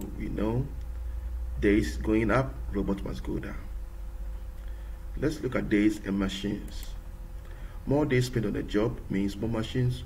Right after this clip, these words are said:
will be produced. If you spend more days producing, you will produce more machines. So that is direct. So days going up,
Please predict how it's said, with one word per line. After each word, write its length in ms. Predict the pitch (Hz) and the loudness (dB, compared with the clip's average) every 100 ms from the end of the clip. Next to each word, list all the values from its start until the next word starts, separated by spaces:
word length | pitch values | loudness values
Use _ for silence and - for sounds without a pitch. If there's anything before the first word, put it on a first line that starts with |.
| - | -4
will 80 | |
be 80 | 101 | -2
produced. 600 | 113 135 - 139 123 - - - - - - - - - - | 0 0 2 2 2 -2 -4 -6 -8 -8 -8 -6 -8 -6 -6
If 100 | 98 | -4
you 80 | 107 | -2
spend 280 | - 139 | 4 6
more 180 | 131 123 | 8 6
days 580 | 120 117 135 170 - - - - | 8 10 8 4 -2 -4 -6 -6
producing, 680 | - 101 107 110 117 139 - - - - - | 0 2 4 4 4 2 0 -6 -8 -8 -2
you 120 | 107 | 4
will 80 | 110 | 6
produce 380 | 110 107 117 117 | 6 2 2 2
more 140 | 120 | 2
machines. 500 | 127 131 - - - - - - | 2 2 0 -2 -2 -4 -8 -6
So 80 | |
that 180 | - 95 | -2 0
is 100 | 98 | 0
direct. 480 | - - 143 113 - - - - - - | 2 2 4 2 0 -6 -8 -6 -6 -4
So 360 | - 90 90 - - - - - - - | 0 0 0 -2 -6 -6 -6 -6 -6 4
days 220 | 107 107 | 6 8
going 260 | 101 104 120 | 6 4 6
up, 180 | 127 | 4